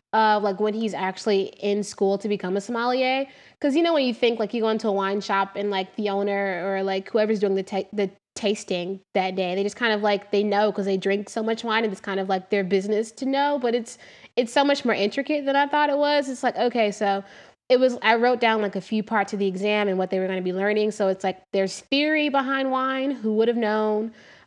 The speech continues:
Um, like, of course, the tasting of it, like, figuring out, uh, like, through sight and clarity, they were, like, fruit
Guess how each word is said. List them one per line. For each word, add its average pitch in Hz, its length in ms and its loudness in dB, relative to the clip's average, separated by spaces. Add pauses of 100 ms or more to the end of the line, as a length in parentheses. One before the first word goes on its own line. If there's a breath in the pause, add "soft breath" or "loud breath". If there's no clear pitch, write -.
Um, 208 520 4
like, 196 120 -2
of 180 100 -10
course, - 300 -2
the 190 180 -10
tasting 247 480 0
of 226 180 2
it, 220 260 2
like, 185 180 -2
figuring 202 400 2
out, 190 340 0 (320 loud breath)
uh, 180 220 -2
like, 175 160 -6
through 190 160 0
sight 226 560 2
and 185 260 -2
clarity, 190 720 2
they 202 140 -2
were, 202 60 2
like, 185 180 -2
fruit 262 460 0